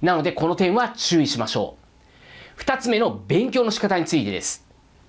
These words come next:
これはテキストや過去問集の内容をきちんと理解できているか、ここを確認してみてください。今回の試験で過去問十年分、予想模試二冊以上勉強したけれども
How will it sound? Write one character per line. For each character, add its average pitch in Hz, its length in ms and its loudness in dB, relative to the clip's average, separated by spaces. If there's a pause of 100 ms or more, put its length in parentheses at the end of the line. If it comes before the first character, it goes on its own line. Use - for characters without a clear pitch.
(140)
こ 214 100 2
れ 226 60 4
は 233 300 2
テ 294 120 0
キ 285 160 0
ス - 60 -4
ト 139 80 0
や 139 260 2
過 147 140 -4
去 - 80 2
問 277 160 2
集 - 180 -2
の 107 120 0
内 156 260 0
容 165 120 4
を - 480 -2
き 214 140 -4
ち 302 160 2
ん 247 60 -2
と 160 100 0
理 226 140 0
解 120 240 -2
で 247 120 0
き 226 100 -12
て - 220 -4
い 170 140 2
る 285 120 2
か、 202 260 -2 (220)
こ 226 120 0
こ 302 140 2
を - 80 -2
確 175 300 -2
認 208 120 2
し 196 60 0
て 226 80 2
み 190 80 0
て 160 80 0
く 127 60 -4
だ 120 100 0
さ 113 160 -2
い。 - 120 -16 (300)
今 220 180 2
回 170 140 0
の 147 120 -2
試 - 100 -2
験 165 180 0
で 185 320 0
過 165 160 -2
去 196 100 0
問 143 220 0
十 156 220 4
年 180 200 2
分、 175 320 0
予 143 140 0
想 175 180 2
模 185 100 0
試 139 120 0
二 113 140 0
冊 170 260 0
以 196 80 4
上 175 300 0 (200)
勉 180 280 0
強 220 160 2
し 202 120 -2
た 311 140 0
け 311 140 2
れ 294 80 2
ど 247 80 2
も 254 320 0